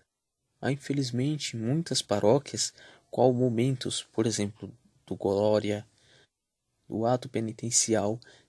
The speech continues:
que se faz muito barulho, que se faz muitas músicas alegres, é até pasme, palmas. Como podemos, no momento que se precisa de entrar,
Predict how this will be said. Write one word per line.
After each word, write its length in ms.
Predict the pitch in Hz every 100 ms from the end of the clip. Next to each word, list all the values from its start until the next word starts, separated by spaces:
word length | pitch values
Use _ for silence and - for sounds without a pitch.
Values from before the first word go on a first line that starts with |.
| -
que 120 | 143
se 140 | -
faz 320 | 131 131 127
muito 440 | - 117 135 131 -
barulho, 440 | 104 101 110 98
que 120 | 101 -
se 160 | -
faz 560 | - - 104 110 - - - - _
muitas 720 | 101 117 131 123 107 110 - - -
músicas 680 | 110 120 113 - - 101
alegres, 800 | 90 98 104 117 110 104 - - - _ _ _
é 80 | 98
até 220 | 107 104
pasme, 640 | - 110 113 117 - 113 - _
palmas. 720 | 104 107 110 113 - - - - _ _ _ _ - - _ -
Como 240 | 196 214
podemos, 800 | - 165 135 139 139 131 123 -
no 80 | 143
momento 580 | 165 156 120 123 - 147 _ _ _ _ _
que 120 | -
se 160 | - 131
precisa 640 | - 123 - - 160 147
de 80 | 143
entrar, 640 | 151 143 - 117 107 104